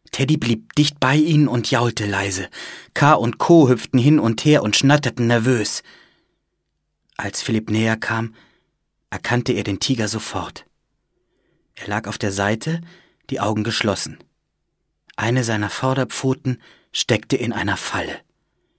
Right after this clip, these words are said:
"Ist er tot?", fragte Philipp. "Nein, er atmet noch", antwortete Anne, und eine Träne lief ihr über die Wange. "Er ist erschöpft. Ich glaube,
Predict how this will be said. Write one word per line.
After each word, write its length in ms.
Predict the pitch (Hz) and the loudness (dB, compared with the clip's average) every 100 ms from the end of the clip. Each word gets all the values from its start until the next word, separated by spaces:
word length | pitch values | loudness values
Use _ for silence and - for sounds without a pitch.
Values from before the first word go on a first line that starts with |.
| _ _ _ _ _ | _ _ _ _ _
"Ist 220 | 104 - 110 | -8 -6 -6
er 80 | - - | -8 -4
tot?", 520 | - 123 190 - - _ _ _ _ | 2 4 2 0 -12 _ _ _ _
fragte 420 | - - 95 - | -14 -8 -6 -6
Philipp. 420 | 90 - 90 85 _ _ _ _ _ _ _ _ _ - | -6 -4 -6 -8 _ _ _ _ _ _ _ _ _ 0
"Nein, 640 | 156 143 139 139 135 - - _ _ _ - | 4 4 4 2 -2 -14 -20 _ _ _ 0
er 240 | 180 147 - | 2 4 4
atmet 520 | 165 165 156 143 147 | 2 4 2 0 2
noch", 400 | 147 143 - - _ _ _ _ _ | 0 0 -6 -18 _ _ _ _ _
antwortete 720 | 104 95 90 90 - - 104 | -6 -4 -6 -6 -6 -4 -4
Anne, 260 | 95 98 92 - - - - _ _ _ | -2 -4 -6 -10 -20 -20 -20 _ _ _
und 160 | 127 120 | -4 0
eine 180 | 131 | 0
Träne 380 | 127 113 117 113 | 0 2 4 4
lief 260 | 104 101 110 | 2 0 0
ihr 100 | 104 | 0
über 200 | 98 107 | 0 0
die 160 | 101 | 0
Wange. 320 | 104 104 107 104 _ - - _ _ _ _ - | 0 0 -2 -4 _ -20 -20 _ _ _ _ -6
"Er 100 | 127 | -2
ist 180 | 170 | 0
erschöpft. 680 | 170 165 - 160 165 - - - - - _ _ _ | 2 2 4 4 2 -8 -12 -16 -20 -20 _ _ _
Ich 240 | - 214 | -4 0
glaube, 400 | 185 208 202 202 | 4 6 6 2